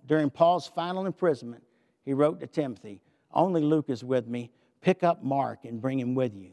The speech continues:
for he's useful for me for service." But then there's Demas, a fellow worker alongside Mark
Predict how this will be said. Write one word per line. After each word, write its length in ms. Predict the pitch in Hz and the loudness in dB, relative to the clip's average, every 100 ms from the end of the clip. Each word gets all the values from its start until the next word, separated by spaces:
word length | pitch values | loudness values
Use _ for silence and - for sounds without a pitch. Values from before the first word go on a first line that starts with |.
| _ | _
for 160 | - | -8
he's 180 | 123 104 | -6 -2
useful 380 | 127 143 - 110 - | 0 0 -2 -20 -16
for 80 | |
me 260 | 117 110 98 _ _ _ - | -16 -14 -18 _ _ _ -18
for 80 | 104 | -16
service." 640 | - 107 95 - - - _ _ _ _ _ _ _ _ _ _ _ _ _ _ | -12 -12 -14 -6 -6 -6 _ _ _ _ _ _ _ _ _ _ _ _ _ _
But 140 | 120 | 0
then 160 | 127 151 | 4 4
there's 200 | 165 131 | 2 0
Demas, 600 | 123 151 113 92 - - _ _ _ _ _ _ _ - | 0 0 0 -8 -18 -20 _ _ _ _ _ _ _ -10
a 20 | |
fellow 300 | - 139 160 | -2 2 2
worker 400 | 147 156 147 135 | 2 2 0 -6
alongside 600 | 123 131 131 - 135 131 | -6 -6 -6 -6 -4 -4
Mark 320 | 123 135 110 | -4 -4 -4